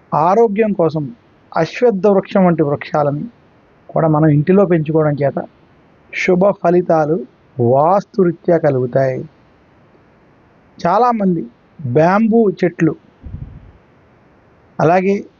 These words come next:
మనీ ప్లాంట్లు అనేటివి కూడా లక్ష్మీప్రదంగా భావించి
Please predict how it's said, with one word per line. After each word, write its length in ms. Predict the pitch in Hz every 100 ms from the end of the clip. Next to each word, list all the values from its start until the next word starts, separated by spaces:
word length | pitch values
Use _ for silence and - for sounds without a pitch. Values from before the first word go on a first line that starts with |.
| -
మనీ 380 | 135 147 202 240
ప్లాంట్లు 440 | 240 185 180 180
అనేటివి 680 | 170 160 147 - 160 151 151 _ _ _ _
కూడా 260 | - 190
లక్ష్మీప్రదంగా 1040 | 196 151 160 - 226 233 240 196 185 180 175
భావించి 440 | 160 156 156 151